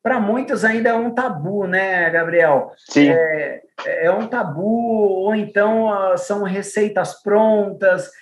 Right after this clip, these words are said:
Speaker 1: "Ah, porque o meu amigo comeu isso, e eu também vou ter que fazer isso e tal, porque deu certo pra ele." E é, é um assunto muito amplo, né? Muito amplo. E aí você comentou em relação ao Michael Phelps, né? Eu já li o livro dele, eu acredito que umas três vezes,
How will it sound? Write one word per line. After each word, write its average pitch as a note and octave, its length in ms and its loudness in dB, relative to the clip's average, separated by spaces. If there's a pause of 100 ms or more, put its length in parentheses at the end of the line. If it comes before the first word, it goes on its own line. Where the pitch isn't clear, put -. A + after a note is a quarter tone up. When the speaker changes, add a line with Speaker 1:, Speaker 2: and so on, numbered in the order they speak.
(140)
Speaker 1:
"Ah, - 140 -4
porque G#3 460 -2
o G3 120 -4
meu G#3+ 240 0
amigo G3+ 380 -6
comeu G3+ 420 -2
isso, G#3+ 760 -2 (180)
e F#3+ 80 -4
eu G#3 120 2
também G#3 300 -2
vou F#3 220 -6
ter G#3+ 180 0
que - 60 -6
fazer F#3 320 -4
isso G#3+ 500 -4
e F3 80 -8
tal, G#3+ 300 -2
porque G#3+ 240 -6
deu G#3+ 200 -2
certo G3 460 -2
pra F3 220 0
ele." G#3 340 -2 (260)
E G3+ 160 -4 (120)
é, F3 300 0
é G3 100 2
um G3 220 -2
assunto F#3+ 380 -8
muito G3+ 380 -8
amplo, C3 400 -4
né? D#3 140 -4
Muito E3+ 360 -8
amplo. C#3 360 -8 (480)
E F3 100 -2
aí A3+ 100 2
você B3 220 0
comentou A3+ 420 -2
em G3+ 60 -2
relação F#3+ 360 -2
ao F#3 60 -4
Michael E3 380 0
Phelps, F3+ 360 0 (520)
né? D3 240 -2
Eu F3+ 100 -4
já F3+ 160 2
li E3 140 -2
o F#3 60 -4
livro E3 280 -6
dele, F3 200 -4
eu E3+ 60 0
acredito E3 360 -6
que E3 80 -14
umas C#3+ 240 -10
três D#3 300 -6
vezes, E3 320 -6